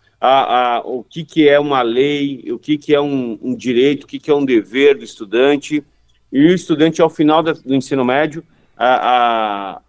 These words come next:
ele precisa entregar um anteprojeto de lei para o município ou um esboço de anteprojeto de lei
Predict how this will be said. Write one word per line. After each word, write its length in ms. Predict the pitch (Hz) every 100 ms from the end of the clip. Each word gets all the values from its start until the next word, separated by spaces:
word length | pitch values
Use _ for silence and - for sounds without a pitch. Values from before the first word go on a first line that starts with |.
| -
ele 220 | 139 151
precisa 480 | 147 160 - 156 170
entregar 600 | 160 147 120 135 151 156 _ _ _
um 160 | - 143
anteprojeto 680 | 175 175 - 151 127 147 147
de 140 | 120
lei 240 | 117 120 147
para 180 | - 135
o 40 |
município 600 | 135 131 - 139 143 147
ou 120 | 165
um 100 | 196
esboço 560 | 160 101 131 185 175 139
de 100 | 127
anteprojeto 460 | 160 - 113 120
de 100 | 107
lei 280 | 107 117 147